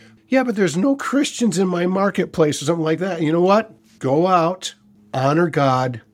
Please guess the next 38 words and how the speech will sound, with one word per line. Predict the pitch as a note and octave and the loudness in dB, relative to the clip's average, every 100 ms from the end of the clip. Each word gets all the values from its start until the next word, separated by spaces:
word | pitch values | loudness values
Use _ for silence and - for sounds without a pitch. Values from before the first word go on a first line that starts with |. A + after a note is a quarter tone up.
| _ _ - | _ _ -16
serve | - - F#3 G3 G3+ | -10 -4 0 2 2
others. | D#3+ C#3 A#2 G2+ - - - - _ _ _ - | 0 0 0 -4 -6 -6 -6 -10 _ _ _ -10
Let | B2+ C#3 F3 F#3 - | 0 2 2 -2 -2
them | E3+ D#3 | 0 0
see | C#3 - - E3+ D#3+ D#3+ D#3 D#3 - _ _ | -2 -8 -4 0 2 2 0 -2 -10 _ _
your | A#2+ A#2 C3+ C3+ C3+ C3 C3 _ _ | -6 0 2 4 2 0 -4 _ _
life. | B2 B2 A2 - _ _ | 0 2 0 -6 _ _
Your | B2 B2+ | -2 -2
testimony | - F3 F3+ - E3 D#3+ D3+ D3+ | -2 0 0 0 0 2 2 -2
is | A#2+ A#2 | -4 -8
how | - C3+ C#3 | -4 -2 0
you | C#3 B2+ B2+ | 0 -2 -2
live. | A#2+ A#2 A2 F#2+ F#2 - _ _ _ _ | 0 2 2 0 -10 -20 _ _ _ _
And | C#3+ C3+ | 0 2
then | C3 B2+ | 2 -2
you | B2 B2+ | -2 -2
may | C3+ C#3 | 0 0
have | C3+ B2 | 0 2
then | B2+ A#2+ | 2 0
a | |
platform | A2 B2 A#2 A2+ A#2+ G#2+ | -2 -4 -4 -4 -4 -4
to | G#2+ | -6
speak | - - A#2 G#2 G#2+ | -8 -2 -2 0 -4
and | F#2+ | -6
to | |
talk. | F#2 G2 D#2 - - _ _ _ _ | -2 0 0 -2 -10 _ _ _ _
But | A2+ B2+ | -4 -2
go | G2+ D3+ D#3+ | 2 2 2
out | C#3+ C3+ | 0 -6
and | A2 | -8
serve. | - - C3 A2 G2 | -6 -2 -2 -2 -4
That's | A2+ B2 - | -6 -4 0
how | |
you | B2+ A2 | 0 0
love | G#2+ G2+ | -2 -4
others, | G2 F2 F2+ - | -8 -12 -12 -6
one | A#2+ B2+ A#2 | 2 4 4
way. | G#2+ - | 0 -6